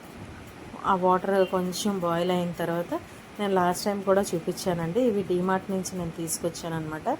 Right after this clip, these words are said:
ఈ, ఆ, జాగరీ బ్లాక్స్ని బాగున్నాయి కదా, భలే బుజ్జిగా అనేసి నాకు నచ్చిందని తీసుకొచ్చాను. So దీన్ని ఒక త్రీ ఫోర్ అయితే యాడ్ చేసుకోవచ్చు, మన స్-,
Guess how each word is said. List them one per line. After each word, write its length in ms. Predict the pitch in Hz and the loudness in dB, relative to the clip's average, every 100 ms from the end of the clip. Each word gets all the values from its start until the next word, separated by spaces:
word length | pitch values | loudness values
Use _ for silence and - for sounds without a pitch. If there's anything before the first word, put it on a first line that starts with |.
| - - - - | -6 -16 -16 -4
ఈ, 260 | 190 180 170 | 0 0 2
ఆ, 160 | 165 160 | 0 -2
జాగరీ 500 | 160 160 160 175 175 | 0 2 4 2 2
బ్లాక్స్ని 680 | 160 156 151 - 175 233 - - - - | 4 4 2 -2 0 0 -2 -12 -16 -4
బాగున్నాయి 400 | 180 175 180 185 | 2 2 2 0
కదా, 200 | 175 170 | 0 0
భలే 240 | 185 165 165 | 0 0 0
బుజ్జిగా 440 | 160 160 175 180 | -2 -4 -2 0
అనేసి 340 | 170 170 - 208 | 0 -2 -2 -2
నాకు 240 | 185 165 | -2 -2
నచ్చిందని 540 | 156 - 185 170 175 220 | -4 -4 -2 -2 -4 -4
తీసుకొచ్చాను. 760 | 170 160 - 165 - 170 247 - - - - | -4 -4 -4 -4 -4 -4 -4 -6 -14 -16 -10
So 180 | - 202 | -2 0
దీన్ని 360 | 175 185 185 185 | 2 2 4 2
ఒక 180 | 175 | 2
త్రీ 240 | 170 175 180 | 0 2 0
ఫోర్ 240 | - 180 | 4 4
అయితే 200 | 175 170 | 4 4
యాడ్ 420 | 196 160 165 - | 4 4 0 -2
చేసుకోవచ్చు, 460 | 180 165 - 170 214 | -2 -2 -2 -2 0
మన 200 | 220 208 | 2 2
స్-, 180 | 202 | -2